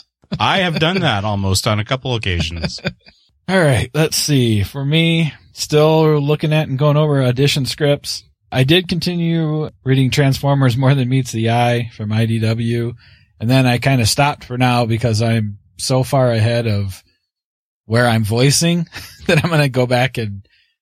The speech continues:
Speaker 1: reread it anyway when I get the next set of scripts. So, but I did get a nice glimpse into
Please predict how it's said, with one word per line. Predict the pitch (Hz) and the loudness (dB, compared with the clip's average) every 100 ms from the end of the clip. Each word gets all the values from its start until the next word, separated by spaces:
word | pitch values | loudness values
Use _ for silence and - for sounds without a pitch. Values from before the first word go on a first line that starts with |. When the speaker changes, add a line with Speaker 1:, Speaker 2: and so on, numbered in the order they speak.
| _ | _
Speaker 1:
reread | 120 127 131 127 120 | 0 2 4 4 2
it | 113 | 2
anyway | 120 120 113 110 | 2 2 4 4
when | 107 | 2
I | 104 | 2
get | 104 104 | 0 -2
the | 107 | -4
next | 104 101 - | -2 -2 -2
set | 110 | -4
of | 101 | -2
scripts. | - - 104 - - | -4 -4 -8 -8 -14
So, | 101 95 - _ _ | -12 -12 -12 _ _
but | 139 | 2
I | 147 | 4
did | 151 139 | 2 2
get | 135 | 0
a | 123 | 0
nice | 120 113 | -4 -6
glimpse | - 120 120 107 | -8 -6 -4 -4
into | 117 107 104 101 | -4 -4 -4 -4